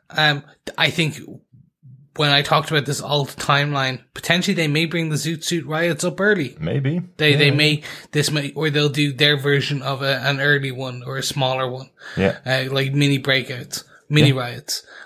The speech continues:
Speaker 1: like a, a, a, a riot, if you will.
Speaker 2: <laughs> Yeah, perhaps, perhaps. And one other question that I had about it from, from that as well is,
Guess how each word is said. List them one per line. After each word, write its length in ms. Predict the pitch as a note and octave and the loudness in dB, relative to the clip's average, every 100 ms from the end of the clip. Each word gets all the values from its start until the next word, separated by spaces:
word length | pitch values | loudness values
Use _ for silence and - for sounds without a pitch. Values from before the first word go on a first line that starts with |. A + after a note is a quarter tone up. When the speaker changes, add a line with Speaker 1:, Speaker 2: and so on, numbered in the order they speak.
| - | -8
Speaker 1:
like 360 | C3 B2+ - _ - | -6 -6 -8 _ -10
a, 260 | D3 D3 - - | -2 -2 -4 -12
a, 340 | - - C#3 | -12 -8 -4
a, 280 | C#3 B2 C#3 | -4 -4 -4
a 20 | |
riot, 600 | B2+ C3 D#3 D3+ C#3 - | -4 0 2 4 2 -2
if 240 | - D3 - | -10 -10 -12
you 100 | C3 | -16
will. 220 | A#2+ - | -18 -4
Speaker 2:
<laughs> 40 | - | 2
Yeah, 960 | C#3 D#3 C3 - - F3 F#3 A#2 A2 G#2 | 4 6 4 2 2 2 4 4 4 2
perhaps, 460 | A2+ G#2+ A#2+ F2+ - | 2 2 2 0 -2
perhaps. 340 | F#2 A2 G#2+ - C3 | 0 2 0 -4 -4
And 320 | B2 B2+ A#2 | 0 2 0
one 280 | A#2 C3+ C#3 | 2 4 6
other 200 | A#2+ C#3+ | 6 4
question 340 | - B2+ B2+ F#2+ | 4 2 2 2
that 100 | F2 | 2
I 80 | |
had 160 | E2+ F#2 | 4 2
about 240 | F2+ F2 | 2 2
it 80 | E2 | 2
from, 240 | - E2 D2 | -2 -4 -4
from 300 | - F#2+ F#2+ | 0 2 4
that 120 | D#2+ | 2
as 120 | D2+ | 0
well 240 | E2+ F#2+ F2+ | 2 4 4
is, 340 | D2+ D#2 - | 0 -6 -8